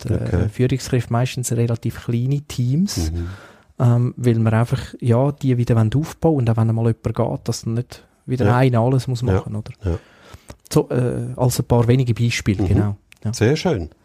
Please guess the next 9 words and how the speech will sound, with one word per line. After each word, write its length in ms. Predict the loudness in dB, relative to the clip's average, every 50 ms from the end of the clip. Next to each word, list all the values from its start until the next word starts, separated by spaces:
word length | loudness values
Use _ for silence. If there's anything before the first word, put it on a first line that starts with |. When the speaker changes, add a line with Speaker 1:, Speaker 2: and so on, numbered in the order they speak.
| _ _ _ _ _ _ _ _ _ _ _ _ _
Speaker 2:
Also 320 | 0 0 2 2 2 0 0
ich 160 | -2 -6 -8 -4
schaue 160 | 0 0 0 0
auf 180 | 0 -4 -6 -6
die 100 | -6 -6
Uhrzeit, 460 | -6 -6 -6 -8 -6 -6 -6 -4 -4
ist 80 | -6 -4
schon 160 | -4 -8 -4
ziemlich 340 | -2 0 0 2 0 -2 -4